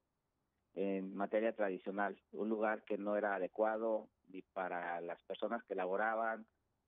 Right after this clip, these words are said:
tenían que ir niños a audiencias. Hoy en una casa que teníamos en Zacatepec, que tenemos en Galeana, en Zacatepec, ha sido remodelada y acondicionada para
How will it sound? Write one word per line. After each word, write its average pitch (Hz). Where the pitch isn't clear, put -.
tenían 107
que 104
ir 98
niños 120
a 95
audiencias. 113
Hoy 131
en 104
una 117
casa 110
que 104
teníamos 104
en 92
Zacatepec, -
que 123
tenemos 113
en 107
Galeana, 104
en 98
Zacatepec, 127
ha 107
sido 123
remodelada 104
y 107
acondicionada 92
para 80